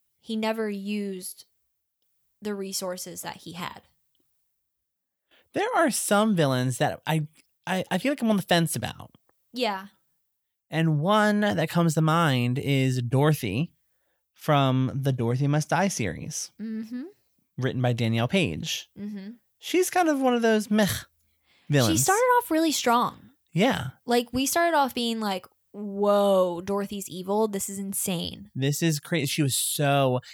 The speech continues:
Speaker 2: even her voice, and then we talked a lot about that. The narrator's voice, Devon Sorvery,
Speaker 1: Mm-hmm.
Speaker 2: made Dorothy sound like an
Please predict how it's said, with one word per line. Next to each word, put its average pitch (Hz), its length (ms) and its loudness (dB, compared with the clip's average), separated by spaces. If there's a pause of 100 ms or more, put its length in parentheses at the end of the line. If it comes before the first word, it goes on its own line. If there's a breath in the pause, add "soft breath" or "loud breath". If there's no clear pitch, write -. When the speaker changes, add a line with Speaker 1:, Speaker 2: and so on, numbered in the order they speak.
Speaker 2:
even 226 300 4
her 160 200 4
voice, 127 420 0
and 135 80 -2
then 139 80 0
we 143 80 0
talked 156 220 2
a 147 60 0
lot 127 120 4
about 123 220 0
that. 90 160 -2
The 117 80 -4
narrator's 131 560 -2
voice, 123 420 -4
Devon 131 380 0 (240 soft breath)
Sorvery, 120 600 0
Speaker 1:
Mm-hmm. 240 380 -6
Speaker 2:
made 139 560 2
Dorothy 143 480 0
sound 123 480 0
like 117 160 -2
an 113 140 -2